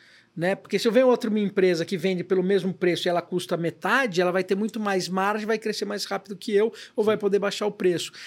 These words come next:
Speaker 1: E não vai afetar a margem dela e vai afetar a minha,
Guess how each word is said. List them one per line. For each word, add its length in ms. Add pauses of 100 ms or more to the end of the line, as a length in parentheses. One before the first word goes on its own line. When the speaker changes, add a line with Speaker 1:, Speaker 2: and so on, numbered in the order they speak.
(240)
Speaker 1:
E 100
não 80
vai 140
afetar 320
a 40
margem 280
dela 180
e 20
vai 100
afetar 320
a 20
minha, 320